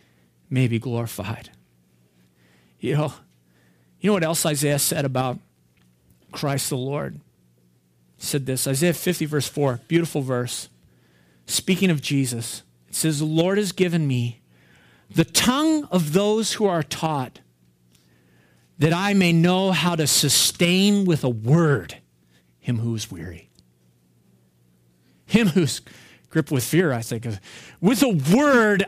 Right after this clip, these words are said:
I can sustain." You know, it, it, it goes on in that verse. It says, "Morning by morning, he awakens. He awakens my ear, a-, and he sustains me with his word."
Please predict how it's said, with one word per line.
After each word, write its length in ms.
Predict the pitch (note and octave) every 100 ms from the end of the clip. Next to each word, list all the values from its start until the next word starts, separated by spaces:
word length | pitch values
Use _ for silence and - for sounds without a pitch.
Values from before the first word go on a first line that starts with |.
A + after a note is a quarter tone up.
| -
I 500 | G3+ A3+ A#3 A#3+ A#3 -
can 400 | G3+ G3 G#3 G3+
sustain." 1160 | - - E3+ - - - E3 E3+ D3+ A#2+ A2 - _ _ _ _ _ _ _ _ _ _ _ _ _ _ _ _ _ _ -
You 120 | F3
know, 160 | F#3 F3+
it, 160 | F3 -
it, 160 | D#3+ -
it 240 | - E3+
goes 260 | G3+ G3+ G3
on 160 | G3
in 80 | G#3
that 140 | F3+ D3
verse. 260 | F3+ E3+
It 60 | D#3+
says, 260 | - D#3
"Morning 540 | D3 D#3 F#3+ G#3+ A#3 G#3+
by 220 | G#3 G3+
morning, 640 | D3+ D#3 E3 G3+ G#3 D3+ A#2+
he 220 | - G3
awakens. 920 | B2 B2 E3+ - D#3+ G#2+ F#2+ - - _ _ _ _ _ _ _ - - -
He 200 | A#3 C4
awakens 840 | G3+ E3+ B3+ D#4 E4 D#4+ D#4+ A3+
my 320 | G#3 F#3+ F#3 -
ear, 580 | A#3 B3 B3+ B3+ B3+ - - - - _ _ -
a-, 200 | G2 G3+
and 100 | A3+
he 80 |
sustains 840 | A#3 B3 A3 - - C#4+ D4+ D4 A#3
me 240 | D4 C#4+
with 240 | B3 C4+ G3
his 260 | B3 G#3
word." 720 | E3 F#3 A3 A3 G3+ D3+ A2+